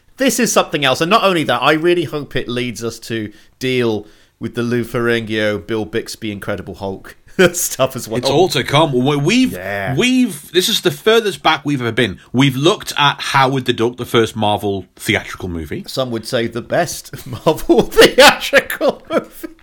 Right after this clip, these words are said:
Speaker 2: And we've looked. We've gone behind the M C U by
Speaker 1: Yep.
Speaker 2: looking at Blade, by looking at Spider-Man and the X-Men.
Speaker 1: Mm-hmm.
Speaker 2: But this, this right here, is the furthest back we've ever been.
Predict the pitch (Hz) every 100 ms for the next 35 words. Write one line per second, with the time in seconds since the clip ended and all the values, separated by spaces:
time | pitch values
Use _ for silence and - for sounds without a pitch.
0 | 349 127 151 233 226 202 - - 175 208
1 | 220 175 143 135 165 185 220 190 165 147
2 | 143 - 135 117 95 101 127 123 110 110
3 | 117 104 98 - - - _ - 123 123
4 | 139 196 - 104 104 - 101 - - 107
5 | 113 107 131 113 95 92 95 - 101 110
6 | 85 90 113 175 185 _ _ _ _ _
7 | _ - _ _ _ 135 - 151 151 -
8 | - - - 135 160 127 127 117 90 127
9 | 92 82 _ - - - - 117 113 98
10 | - 139 156 165 143 139 - 127 117 -
11 | 101 101 95 - 104 113 113 95 90 87
12 | 85 85